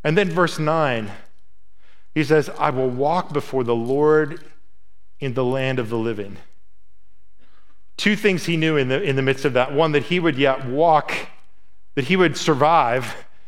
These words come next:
but two, that he would walk before the Lord. It, it's one thing to walk being conscious that we walk before other people.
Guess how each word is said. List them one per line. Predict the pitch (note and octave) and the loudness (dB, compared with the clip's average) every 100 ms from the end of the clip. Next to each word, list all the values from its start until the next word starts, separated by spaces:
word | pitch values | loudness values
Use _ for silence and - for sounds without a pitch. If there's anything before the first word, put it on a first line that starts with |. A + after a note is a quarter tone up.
| - - - | -10 -10 -6
but | - C#3+ | -4 -2
two, | - F3+ | 0 2
that | D#3+ | 2
he | - D#3 | 0 -2
would | B2+ B2+ A#2 A2+ | 0 0 -2 -4
walk | C3+ F3+ - C3+ - | -2 0 -2 -6 -8
before | - C3 - - C#3+ D#3+ D#3+ D#3+ D#3 - | -6 -6 -6 -6 -4 -2 0 -2 -4 -8
the | A2+ A#2+ | -4 -2
Lord. | A2+ C#3+ D3+ A2+ G#2+ - - - - - - - - | 0 -2 0 -2 -4 -8 -10 -10 -10 -10 -10 -10 0
It, | - | 0
it's | A#3+ G#3 | 2 0
one | E3 G3+ G#3+ | 4 2 4
thing | A3+ G#3 | 2 2
to | F3+ | 0
walk | F3 F3+ F3+ E3 | 4 4 4 2
being | D#3+ C3+ | 0 0
conscious | - F3+ - D#3+ - | 0 2 2 0 -2
that | D#3+ | -2
we | D3 | -2
walk | C#3 D3 F3+ F3+ C#3+ | 0 4 4 2 0
before | D#3 C#3+ E3 D#3+ E3+ | 0 2 2 4 4
other | C3+ B2+ | 2 0
people. | - F#3+ F3+ C#3 A2+ | -2 -2 -2 -2 -4